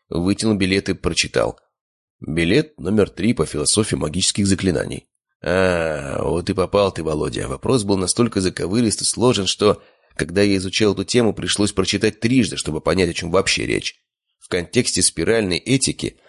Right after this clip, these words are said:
предопределенности, в магическом обществе, бла-бла-бла, философские дилеммы при балансировании.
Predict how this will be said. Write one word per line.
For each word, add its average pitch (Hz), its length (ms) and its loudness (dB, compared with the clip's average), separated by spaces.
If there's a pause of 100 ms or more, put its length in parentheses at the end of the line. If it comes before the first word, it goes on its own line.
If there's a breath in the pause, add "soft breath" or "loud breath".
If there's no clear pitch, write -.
(120)
предопределенности, 92 960 0
в - 40 -10
магическом 107 580 0
обществе, - 420 0
бла-бла-бла, 95 720 2
философские 107 580 -2
дилеммы 113 560 2
при 107 200 -2
балансировании. 113 960 2